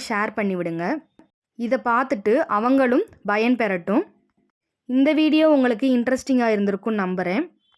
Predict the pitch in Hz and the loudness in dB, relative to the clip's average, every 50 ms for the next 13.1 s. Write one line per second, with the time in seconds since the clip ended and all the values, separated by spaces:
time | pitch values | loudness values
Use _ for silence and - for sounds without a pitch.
0 | _ _ _ _ - 240 262 294 302 302 294 262 285 294 302 311 311 302 285 262 | _ _ _ _ -2 0 2 2 4 2 2 2 2 2 2 4 4 2 2 2
1 | 240 220 190 - 240 240 - - 247 220 208 202 208 202 196 220 277 240 214 208 | 0 -2 -4 -4 -6 -6 -4 -4 -4 -4 -4 -4 -4 -4 -2 -2 -2 -2 0 -2
2 | 233 247 - 285 269 254 - 202 - _ - 220 226 220 208 202 185 180 170 170 | -2 -2 0 -2 -2 0 -2 -6 -8 _ -6 -4 -4 -4 -2 -4 -6 -6 -6 -6
3 | 165 175 233 320 - _ _ _ _ _ _ _ _ _ _ _ _ _ _ _ | -4 -4 -4 -6 -8 _ _ _ _ _ _ _ _ _ _ _ _ _ _ _
4 | _ _ _ _ - - 262 254 254 - - 330 320 330 262 247 247 - 240 240 | _ _ _ _ -8 -6 -6 -6 -6 -4 -2 0 0 2 0 -2 -2 -2 0 -2
5 | 233 220 - 226 208 208 _ - 247 220 202 208 269 277 - - 226 - - 269 | -2 -2 -2 -4 -6 -4 _ -4 -2 0 0 -2 -2 -4 -6 -8 -6 -4 -4 -4
6 | 269 269 247 233 214 226 196 190 214 226 247 262 254 233 - 220 208 196 196 - | -2 -2 -2 -2 -2 -4 -2 0 0 0 2 0 0 -2 -2 -4 -4 -4 -4 -6
7 | 196 196 _ - 202 190 180 185 220 302 - - _ _ _ _ _ _ _ _ | -8 -8 _ -8 -8 -6 -4 -4 -4 -4 -6 -8 _ _ _ _ _ _ _ _
8 | - 214 220 247 269 294 294 277 254 247 226 220 220 220 - 240 226 214 - 190 | -2 0 2 2 2 2 2 2 2 0 0 -2 -2 -4 -6 -6 -6 -4 -6 -8
9 | 185 - - 220 214 196 185 170 175 170 170 175 196 240 220 196 214 240 269 254 | -6 -6 -6 -6 -4 -6 -6 -6 -6 -6 -6 -6 -6 -4 -2 0 0 0 0 2
10 | 277 262 262 262 262 254 233 202 214 214 196 196 190 196 254 262 - - 202 214 | 2 2 2 2 2 0 0 -2 -2 -2 -2 -2 -2 -2 -2 -4 -4 -6 -4 -2
11 | 240 254 269 - - 226 214 220 220 240 247 220 202 190 190 190 - 254 226 208 | 0 0 0 0 -2 -2 -2 -2 -2 -4 -2 -2 -2 -2 -4 -2 -4 -4 -4 -4
12 | 214 202 214 202 220 202 208 180 - 196 190 190 185 - 175 165 160 160 185 220 | -4 -6 -8 -8 -6 -6 -6 -4 -4 -4 -6 -6 -4 -6 -6 -6 -6 -4 -4 -4
13 | 330 427 | -4 -4